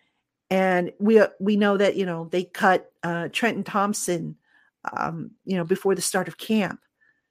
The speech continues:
So you kind of get the impression, at least I do, that Pinnock, that, that other safety job is Pinnock's to lose. And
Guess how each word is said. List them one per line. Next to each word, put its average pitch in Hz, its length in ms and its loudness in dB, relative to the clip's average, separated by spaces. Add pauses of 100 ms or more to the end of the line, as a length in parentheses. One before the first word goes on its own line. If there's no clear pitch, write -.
(260)
So 190 1000 4
you 202 240 2 (100)
kind 240 520 0
of 294 120 -2
get 233 220 -8
the 226 100 -4
impression, 175 760 -8 (120)
at 196 100 -4
least 202 200 -2
I 220 220 4
do, 165 340 0 (500)
that - 220 -4
Pinnock, 233 440 2 (120)
that, 196 180 -6 (260)
that 214 240 2
other 220 180 2
safety 214 280 0
job 170 360 -2 (440)
is - 160 -4
Pinnock's 202 680 0
to 196 120 -4
lose. 175 680 -4 (640)
And 180 520 0